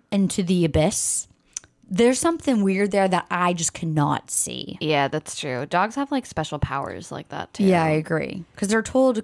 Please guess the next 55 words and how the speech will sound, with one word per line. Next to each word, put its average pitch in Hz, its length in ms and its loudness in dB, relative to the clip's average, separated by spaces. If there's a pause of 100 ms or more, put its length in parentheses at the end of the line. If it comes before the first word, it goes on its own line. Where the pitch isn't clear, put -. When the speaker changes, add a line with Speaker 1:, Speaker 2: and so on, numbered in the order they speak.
Speaker 1:
we're 220 140 2
told 240 180 0
at 240 80 -2
a 233 80 0
young 220 240 2
age 214 240 2
that 160 240 -2
these 160 180 -6
things 165 260 -6
don't 170 80 -2
exist, 190 340 -4
so 165 80 -6
our 156 100 -4
mind 151 500 -2 (520)
convinces 165 540 2
us 185 320 2
or 156 100 2
whatever. 160 640 0 (140)
Speaker 2:
Yeah. 175 340 0 (140)
Speaker 1:
I 185 80 2
don't 196 100 4
know, 185 140 4
but 160 280 2
no 175 120 4
one's 196 180 2
telling 180 280 2
them, 170 220 4
so 143 120 -4
they're 165 120 2
seeing 170 280 0
it 143 100 2
all. 151 380 0
Speaker 2:
I 220 100 0
mean, 190 320 2 (260)
our 196 120 0
friend 220 240 0
Taylor, 190 500 2
she's 180 400 -2
intuitive. 170 800 0
She 160 240 -2
really 165 320 2
Speaker 1:
Mm-hmm. 165 100 0
Speaker 2:
has 160 160 2
a 156 60 -8
gift, 170 480 -2
and 165 180 -6
she's 170 200 -6
been 190 120 0
able 175 200 0
to 165 100 -2
sense, 156 460 -6
like, - 160 -8
not 156 180 -2
in 151 140 -6
my 135 340 -2